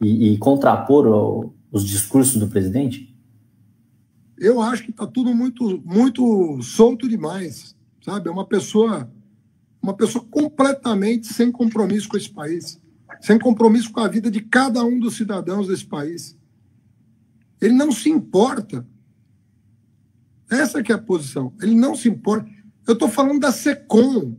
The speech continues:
Speaker 2: A Se-, a secom tem estado de ministério. Eu não tô falando aqui de uma frase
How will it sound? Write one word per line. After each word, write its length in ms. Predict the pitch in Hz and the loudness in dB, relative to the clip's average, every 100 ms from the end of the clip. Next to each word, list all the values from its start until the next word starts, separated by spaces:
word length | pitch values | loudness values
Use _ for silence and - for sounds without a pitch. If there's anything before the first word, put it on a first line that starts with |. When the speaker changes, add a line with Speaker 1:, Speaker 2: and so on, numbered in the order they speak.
| - | -14
Speaker 2:
A 80 | |
Se-, 300 | 175 254 233 - | -4 -2 -2 -4
a 80 | |
secom 600 | 202 254 - 240 285 277 | -4 -4 -2 -2 -2 -4
tem 180 | 202 254 | -2 0
estado 320 | 233 - 262 | 0 -2 -4
de 100 | 247 | 0
ministério. 920 | 269 277 269 - - 208 247 226 135 117 - _ _ _ _ _ _ _ - | 0 2 -2 -4 -2 0 0 0 -4 -8 -14 _ _ _ _ _ _ _ -2
Eu 80 | 226 | 0
não 80 | |
tô 160 | 247 294 | 4 2
falando 440 | 254 262 240 247 | 2 0 2 0
aqui 200 | 208 - | -2 -2
de 120 | 220 214 | -4 -2
uma 220 | 202 156 | -2 -4
frase 600 | - 202 208 175 175 160 | -4 -2 -2 -4 -8 -10